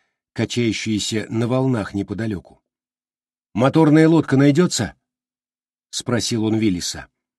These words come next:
«Да, мистер Сэр», — сообщил робот.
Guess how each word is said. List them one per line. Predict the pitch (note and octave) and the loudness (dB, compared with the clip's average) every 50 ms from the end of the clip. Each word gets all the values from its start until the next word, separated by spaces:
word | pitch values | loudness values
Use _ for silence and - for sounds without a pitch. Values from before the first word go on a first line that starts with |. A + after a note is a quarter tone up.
| _ _ _ _ _ _ _ _ _ _ _ _ _ _ _ _ _ _ _ _ _ _ _ _ _ _ _ - | _ _ _ _ _ _ _ _ _ _ _ _ _ _ _ _ _ _ _ _ _ _ _ _ _ _ _ -8
«Да, | - F3 E3 G#3 G#3+ A3 - - - D3+ - _ - | -6 0 4 6 8 8 8 6 4 2 -2 _ 2
мистер | - D3 D#3 D#3+ C#3 - - D3+ C#3 C#3+ | 4 6 6 6 6 4 2 2 2 2
Сэр», — | - D3+ D3 C#3 C#3 C3 A#2 - _ _ _ _ _ _ _ _ | 2 4 4 6 4 2 0 -6 _ _ _ _ _ _ _ _
сообщил | - - - A#2+ A2+ G2 - - A#2 A#2 A2+ | -12 -8 -4 -2 -2 -2 -4 -4 -4 -2 -2
робот. | A2 A2+ G2+ F2 E2+ - _ | -2 -2 -2 -4 -6 -10 _